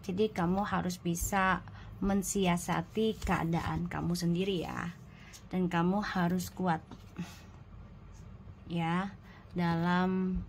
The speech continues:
menghadapi ujian. Akan ada kesuksesan kamu raih, tapi ujiannya akan diberikan suatu ya kehancuran,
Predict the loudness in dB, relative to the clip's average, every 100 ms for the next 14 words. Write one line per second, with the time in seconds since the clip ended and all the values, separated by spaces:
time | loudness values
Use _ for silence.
0 | -10 -18 -18 -18 -18 -16 -16 -16 -10 -2
1 | 0 2 2 2 0 -2 0 0 0 -2
2 | 0 2 2 0 -4 -6 -10 -14 -16 -16
3 | -16 -16 -16 -14 -14 -14 -14 -14 -10 -6
4 | -2 0 2 0 0 -2 -4 -4 -2 -2
5 | -2 -2 0 0 2 2 2 2 2 0
6 | -4 -6 -6 -6 -10 -12 -8 -4 -2 0
7 | 2 2 2 2 2 2 2 0 0 2
8 | 2 2 2 0 2 2 2 0 -2 2
9 | 2 2 0 -8 -14 -14 -14 -4 0 2
10 | 2 0 -2 2 2 2 2 4 6 6
11 | 4 0